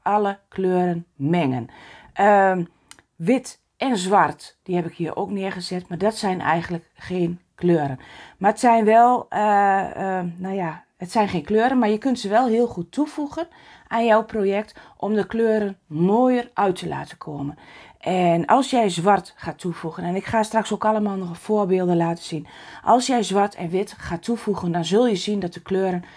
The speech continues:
veel meer naar boven, eh, komen. Dat de kleuren wat feller gaan worden en, eh, dat de kleuren gewoon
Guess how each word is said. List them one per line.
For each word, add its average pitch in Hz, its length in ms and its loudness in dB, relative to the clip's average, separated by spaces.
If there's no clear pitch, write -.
veel 170 460 4
meer 202 160 -2
naar 185 120 0
boven, 170 540 -4
eh, - 220 -12
komen. 160 340 -6
Dat 160 120 -8
de 175 80 -12
kleuren 180 360 -2
wat 151 220 -12
feller 202 420 0
gaan 180 240 -2
worden 170 300 -2
en, 165 560 -2
eh, 151 180 -6
dat 185 140 -6
de - 80 -14
kleuren 185 320 -4
gewoon 151 340 -10